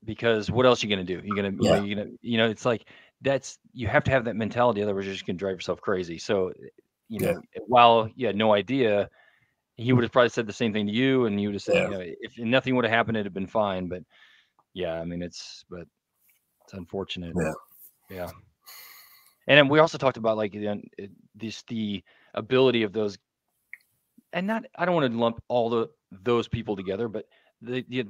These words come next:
Speaker 1: the ability of, like, terrorists to do that kind of thing, like, like, it just, the, the lack of respect for life, and, you know, they're just, like, they're sacrificing themselves for what, you know, like, to, just to
Speaker 2: Yeah.
Speaker 1: kill, you know, eh, but I guess,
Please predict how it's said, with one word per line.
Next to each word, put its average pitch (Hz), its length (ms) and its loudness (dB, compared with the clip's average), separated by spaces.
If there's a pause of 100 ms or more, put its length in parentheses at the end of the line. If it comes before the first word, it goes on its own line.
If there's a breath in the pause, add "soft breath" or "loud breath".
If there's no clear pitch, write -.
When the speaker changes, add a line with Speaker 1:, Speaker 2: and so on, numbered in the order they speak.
Speaker 1:
the 120 120 -8
ability 135 480 -2
of, 104 100 -6 (240)
like, 107 260 -8 (180)
terrorists 107 640 0
to 107 120 -8
do 131 320 0
that 104 140 -2
kind 107 160 -2
of - 60 -8
thing, 98 220 -4
like, 90 240 -8 (720 soft breath)
like, 110 160 -2
it 113 60 -4
just, - 300 -6
the, 107 420 -4
the 101 140 -4
lack 113 380 2
of 101 400 -6
respect 101 440 -2
for 107 140 -4
life, 117 400 6
and, 101 260 -6
you 104 60 -4
know, 98 60 -6
they're 101 140 -6
just, 101 260 -10
like, 95 240 -8
they're 104 120 -8
sacrificing 110 580 -2
themselves 107 400 -4
for - 160 -8
what, 92 300 -2
you 95 80 -10
know, 95 140 -6
like, 95 220 -6
to, 101 100 -14
just 101 180 -14
to 104 60 -12
Speaker 2:
Yeah. - 60 -20
Speaker 1:
kill, 101 360 -2 (520)
you 107 80 -4
know, 101 160 -2 (200)
eh, 135 140 4 (520)
but 151 300 6 (200)
I 107 80 -8
guess, 120 460 -4